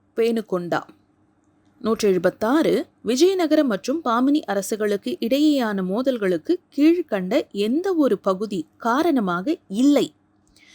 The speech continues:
ஆன்சர் ஆப்ஷன் ஏ, ரேச்சூர் தோஆப்.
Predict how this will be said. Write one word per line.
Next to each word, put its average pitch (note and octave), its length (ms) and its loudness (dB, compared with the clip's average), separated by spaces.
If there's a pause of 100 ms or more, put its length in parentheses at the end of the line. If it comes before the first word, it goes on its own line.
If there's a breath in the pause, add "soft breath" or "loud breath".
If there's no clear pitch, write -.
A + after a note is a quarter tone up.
(180 soft breath)
ஆன்சர் G3+ 420 0
ஆப்ஷன் A#3 380 -4
ஏ, F#3+ 200 2 (300 soft breath)
ரேச்சூர் C#4+ 680 2 (280)
தோஆப். F#3 600 0